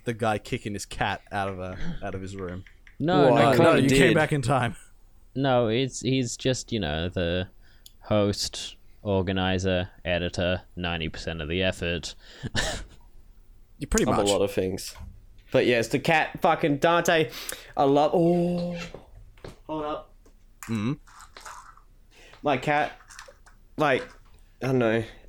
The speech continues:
Speaker 3: I think he's under, I think he understands that I'm getting a new cat.
Speaker 1: Right.
Speaker 3: Because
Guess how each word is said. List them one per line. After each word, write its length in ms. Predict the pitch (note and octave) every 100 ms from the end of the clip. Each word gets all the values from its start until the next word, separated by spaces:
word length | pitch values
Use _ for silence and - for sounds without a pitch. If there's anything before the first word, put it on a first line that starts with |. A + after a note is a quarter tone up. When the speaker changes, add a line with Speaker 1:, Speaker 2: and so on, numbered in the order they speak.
| -
Speaker 3:
I 120 | B2
think 200 | B2+ D3+
he's 240 | C#3+ D3 C3
under, 280 | B2+ B2+ B2+
I 100 | B2
think 180 | B2 F3+
he 140 | F3+
understands 640 | C#3+ C#3+ C3+ - G#2 A2 A#2
that 100 | G2+
I'm 100 | G2+
getting 240 | G#2 G#2
a 40 |
new 180 | G2 F#2
cat. 340 | - B2 D#3 - - - - - - - - - - - - - -
Speaker 1:
Right. 320 | A#2 A#2+ C#2 - - - -
Speaker 3:
Because 600 | - C3 C#3 B2+ B2+ A#2+